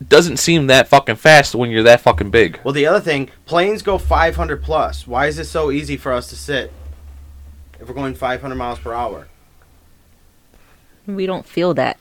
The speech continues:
Speaker 2: Well, that,
Speaker 3: force.
Speaker 2: no, no,
Speaker 1: We
Speaker 2: but
Speaker 1: do feel
Speaker 2: no,
Speaker 1: it when you're taking
Speaker 2: but
Speaker 1: off.
Speaker 3: Well, yeah,
Speaker 2: no,
Speaker 3: but when
Speaker 2: but
Speaker 3: you're cruising, just,
Speaker 2: yeah, but
Speaker 3: yeah.
Speaker 2: hi-, his whole point was that how could Earth go a thousand miles per hour? We wouldn't be able to stand. We'd be shaking a thousand mi-,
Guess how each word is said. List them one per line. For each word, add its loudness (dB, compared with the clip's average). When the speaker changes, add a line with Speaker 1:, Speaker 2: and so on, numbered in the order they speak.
Speaker 2:
Well, -2
that, 0
Speaker 3:
force. 4
Speaker 2:
no, 6
no, 8
Speaker 1:
We 6
Speaker 2:
but 4
Speaker 1:
do 8
feel 8
Speaker 2:
no, 10
Speaker 1:
it 10
when 8
you're 4
taking 6
Speaker 2:
but 8
Speaker 1:
off. 8
Speaker 3:
Well, 4
yeah, 8
Speaker 2:
no, 4
Speaker 3:
but 6
when 8
Speaker 2:
but 8
Speaker 3:
you're -2
cruising, 4
just, 4
Speaker 2:
yeah, 8
but 2
Speaker 3:
yeah. 4
Speaker 2:
hi-, 2
his 4
whole 4
point 2
was 0
that -2
how 2
could -2
Earth 2
go 2
a 0
thousand 0
miles -2
per -2
hour? 4
We 0
wouldn't -4
be -2
able -8
to -6
stand. -2
We'd -4
be -8
shaking -4
a -4
thousand -2
mi-, 0